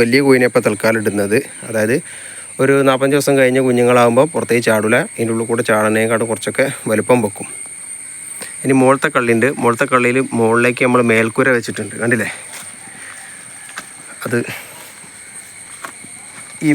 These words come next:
മേൽക്കൂര കണ്ടില്ലേ, നമ്മൾ ഓടാണ് ട്ടോ പാകിയിട്ടുള്ളത്. അത് അടിക്കണമെന്ന് നമ്മൾ വീഡിയോ എടുത്തില്ല, അത് പെട്ടെന്ന് തന്നെ മഴ ആയതുകൊണ്ട് പെട്ടെന്ന് തന്നെ പരിപാടി തീർത്ത് വീഡിയോ എടുക്കാൻ പറ്റിയില്ല. അത്യാവശ്യം തർക്കമില്ലാത്ത രീതിയിലാണ് മൂന്ന് വരി അങ്ങോട്ടും ഇങ്ങോട്ടാണ് ഓടിട്ടിട്ടുള്ളത്. അപ്പോൾ മോൾ ഭാഗത്ത്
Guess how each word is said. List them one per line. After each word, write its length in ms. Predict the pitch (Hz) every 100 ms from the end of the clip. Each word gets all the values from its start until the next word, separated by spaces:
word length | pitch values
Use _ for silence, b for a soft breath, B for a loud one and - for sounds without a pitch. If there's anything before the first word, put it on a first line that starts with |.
| 139
മേൽക്കൂര 400 | 135 143 156 170
കണ്ടില്ലേ, 260 | 139 113 - - - -
നമ്മൾ 160 | 123 135 127
ഓടാണ് 260 | 143 151 135
ട്ടോ 40 | 127 123
പാകിയിട്ടുള്ളത്. 540 | 120 127 139 135 139 180 - - - -
അത് 100 | 139
അടിക്കണമെന്ന് 420 | 127 127 151 160
നമ്മൾ 140 | 156 156
വീഡിയോ 180 | 147 139
എടുത്തില്ല, 300 | 135 127 117 110 - B B B B B B B B
അത് 100 | - 135 123
പെട്ടെന്ന് 260 | 131 135
തന്നെ 100 | 135 131 123
മഴ 120 | 123 139
ആയതുകൊണ്ട് 240 | 135 135 135
പെട്ടെന്ന് 200 | 117 127
തന്നെ 80 | 123
പരിപാടി 220 | 117 117 110
തീർത്ത് 240 | 113 104 127
വീഡിയോ 160 | 113 120
എടുക്കാൻ 200 | 113 113 110
പറ്റിയില്ല. 360 | 104 117 101 - B B B - 120
അത്യാവശ്യം 300 | 107 117 127
തർക്കമില്ലാത്ത 480 | 117 123 120 120 117
രീതിയിലാണ് 320 | 113 110 110 107
മൂന്ന് 160 | 110 113
വരി 160 | 113 120 117
അങ്ങോട്ടും 220 | 107 107
ഇങ്ങോട്ടാണ് 340 | 107 101 107 104
ഓടിട്ടിട്ടുള്ളത്. 640 | 104 101 104 110 104 104 131 - - B B B B B B
അപ്പോൾ 160 | - 120 117
മോൾ 160 | 120 123
ഭാഗത്ത് 240 | 139 139